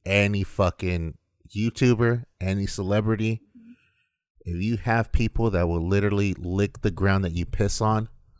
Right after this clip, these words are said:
Speaker 1: you know that you can get them to pi-, lick the piss off your ground, and you do it, that is an abuse of power, an abuse of status.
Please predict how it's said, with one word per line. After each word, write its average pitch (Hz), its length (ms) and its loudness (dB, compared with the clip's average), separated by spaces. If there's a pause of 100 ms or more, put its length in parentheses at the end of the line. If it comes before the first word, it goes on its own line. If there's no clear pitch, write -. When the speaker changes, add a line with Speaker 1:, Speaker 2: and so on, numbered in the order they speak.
(1600)
Speaker 1:
you 117 360 0
know 107 280 4
that 90 200 -2
you 98 160 -4
can 90 200 -6
get 92 200 -2
them 90 140 -2
to 85 80 -2
pi-, 95 300 -2 (100)
lick 92 360 -2
the - 80 0
piss - 300 -4
off 90 200 -4
your 87 80 -6
ground, 98 400 -2 (400)
and 80 200 -4
you 80 140 -4
do 107 280 4
it, - 200 0 (800)
that 90 200 4
is 80 140 -2
an 78 140 -6
abuse 101 420 0
of 117 140 -4
power, - 400 -4 (400)
an 85 160 -4
abuse 82 400 -4
of 90 100 -8
status. - 520 -10